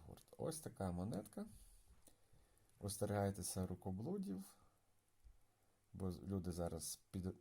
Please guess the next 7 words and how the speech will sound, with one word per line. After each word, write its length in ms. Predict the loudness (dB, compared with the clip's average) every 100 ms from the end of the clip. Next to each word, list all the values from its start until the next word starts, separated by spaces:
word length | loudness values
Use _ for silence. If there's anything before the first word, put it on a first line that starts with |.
| -8 -12
починають 460 | -6 0 2 0 -2
підробляти, 880 | -4 0 0 0 0 0 0 -2 -2 -4 -12 -20 _
деякі 600 | -6 4 6 6 4 -2
навіть 360 | 2 2 2 0
дуже 400 | -2 -2 -2 -2
підробляють 800 | -4 -4 -4 -2 0 0 -2 -6
штампи. 500 | -4 -4 -4 -6